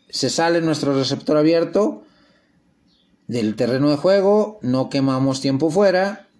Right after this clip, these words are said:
para generar la siguiente jugada, la siguiente formación. Hacemos una pequeña pausa en el terreno de juego y regresamos.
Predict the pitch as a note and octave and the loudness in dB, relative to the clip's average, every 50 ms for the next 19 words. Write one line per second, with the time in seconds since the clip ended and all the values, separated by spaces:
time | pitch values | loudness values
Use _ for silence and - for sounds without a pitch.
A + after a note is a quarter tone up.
0 | _ - D#3+ E3 E3 D#3 D#3 - D3+ C#3 C#3 C3+ D3+ D#3+ D#3+ D#3+ D#3 C#3+ - A#2+ | _ -6 -4 -2 -2 -2 -2 -2 -2 0 0 0 0 2 2 0 0 0 -2 -2
1 | A#2+ C3 C3+ C#3 C3+ D3 D3 D3 - A#2 A#2 C3 D3 D#3 E3 E3+ F3 F#3 G3+ - | -2 0 0 0 -2 -2 -4 -4 -2 -2 0 0 0 0 0 0 0 0 -2 -4
2 | - - _ _ _ _ _ _ _ _ _ _ _ _ _ _ _ _ _ _ | -6 -10 _ _ _ _ _ _ _ _ _ _ _ _ _ _ _ _ _ _
3 | _ _ _ _ _ _ _ _ - D#3 F#3+ F#3 - E3 D#3+ F3+ F3 - E3+ D#3+ | _ _ _ _ _ _ _ _ -4 -2 -2 0 2 2 2 2 0 -2 -2 0
4 | E3+ E3+ E3 D#3+ D3+ - - D#3 E3 E3 F3 F3+ D#3+ - C3+ C3 - D#3+ D#3+ E3 | 0 0 0 0 -2 0 2 2 2 2 2 0 -2 -6 -6 -4 -2 -2 0 -2
5 | D#3+ D3+ - - E3+ F3 F3+ E3+ F3 - - - - D#3 D#3+ D#3+ D3+ - - F#3 | -2 -4 -4 -6 -4 -2 -2 -2 -2 -4 -4 -2 0 0 0 0 0 0 0 0
6 | F#3+ F3 - D#3 C#3+ C3+ B2 - - G#2+ A2+ C3 C#3+ C#3 C3 A#2 - D3 E3 D#3+ | 0 0 0 0 0 0 0 -2 -2 -2 -2 0 0 0 0 0 0 0 0 0
7 | F3+ - - E3+ E3 C3+ C#3+ F#3 G3 F#3+ F3+ E3 - F#3 E3+ C3 F#2+ - - - | 0 0 0 2 2 2 2 2 0 0 -2 -2 -2 -2 -2 -2 -2 -2 -4 -4
8 | - - - - | -4 -6 -6 -8